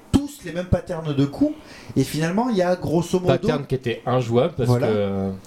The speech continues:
Speaker 1: il y avait que la hitbox qui était modifiée et, euh,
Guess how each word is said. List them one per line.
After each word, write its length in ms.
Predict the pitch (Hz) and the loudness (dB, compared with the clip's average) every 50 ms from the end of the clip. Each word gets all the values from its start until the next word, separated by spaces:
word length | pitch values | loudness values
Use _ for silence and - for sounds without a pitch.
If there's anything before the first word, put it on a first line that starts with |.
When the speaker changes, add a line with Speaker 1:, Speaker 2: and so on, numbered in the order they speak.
| - - - - - - - | -14 -14 -14 -14 -18 0 0
Speaker 1:
il 40 | 165 | 2
y 40 | 165 | 2
avait 120 | 180 190 | 2 -2
que 140 | 185 - 254 | 0 0 0
la 220 | 262 240 202 185 180 | 2 2 0 -2 -2
hitbox 640 | 170 170 165 151 180 214 214 196 - - - - - - - - - - - - | -4 -8 -2 0 0 0 0 -6 -12 -16 -20 -20 -20 -20 -20 -20 -20 -20 -18 -12
qui 220 | - - 156 160 | -6 0 2 2
était 220 | 151 156 - 156 | 2 2 0 -2
modifiée 640 | 147 147 139 131 135 143 - - 226 262 294 311 302 - - - - - - - | 0 0 -2 -2 -4 -6 0 2 4 4 4 2 -2 -8 -16 -18 -18 -18 -10 0
et, 280 | - 160 196 226 226 202 | 2 2 4 4 2 2
euh, 400 | 160 135 135 135 135 131 127 127 | 2 2 2 2 2 2 2 2